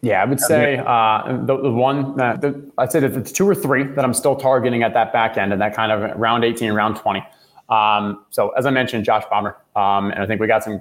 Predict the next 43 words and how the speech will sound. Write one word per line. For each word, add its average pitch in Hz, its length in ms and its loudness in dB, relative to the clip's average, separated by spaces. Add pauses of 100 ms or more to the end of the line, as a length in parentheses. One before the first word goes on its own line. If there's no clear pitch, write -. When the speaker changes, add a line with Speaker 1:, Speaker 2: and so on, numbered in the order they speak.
Speaker 1:
the 104 300 -4
news 120 220 2
with 113 120 -4
Ty 113 140 2
Johnson 110 360 -2
being 104 220 -2
cut - 240 -2
yesterday, 110 680 2 (320)
um, 104 460 2
was 107 240 2
very 107 260 2
promising. 104 720 -2
He's 101 160 -4
been 107 160 -2
getting 113 260 2
the 104 140 2
third 107 240 0
wide 104 200 2
receiver 101 380 -2
splits - 400 -2
through 117 240 0
most 104 200 0
of - 60 -16
the 104 60 -2
camp. 101 400 0 (360)
Uh, 101 280 4
he 113 140 2
definitely 113 320 0
has 104 240 0
the 101 120 0
big 104 320 0
play 104 240 2
aspect 101 600 0
and 98 120 -6
on 107 220 0
an 104 100 0
offense 101 440 -2
with 101 120 -2
Justin 95 280 -2
Herbert. 139 480 0
I 101 60 0
love 107 300 2
that. - 220 -6